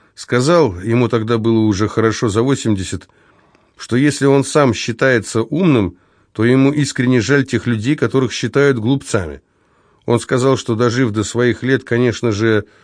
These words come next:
нажил немного ума, во всяком случае, он бы наверняка справился с работой мальчика на побегушках.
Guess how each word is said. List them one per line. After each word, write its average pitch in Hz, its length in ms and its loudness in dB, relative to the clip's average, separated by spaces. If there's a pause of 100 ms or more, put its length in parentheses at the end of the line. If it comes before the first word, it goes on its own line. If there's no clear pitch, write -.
(240)
нажил 107 380 0
немного 110 400 2
ума, 135 440 2 (500)
во 113 100 0
всяком 131 320 -4
случае, 131 420 -4
он 127 200 2
бы 120 80 2
наверняка 123 500 0
справился 135 540 0
с - 100 -10
работой 117 380 0
мальчика 123 420 0
на 120 140 0
побегушках. 123 720 -4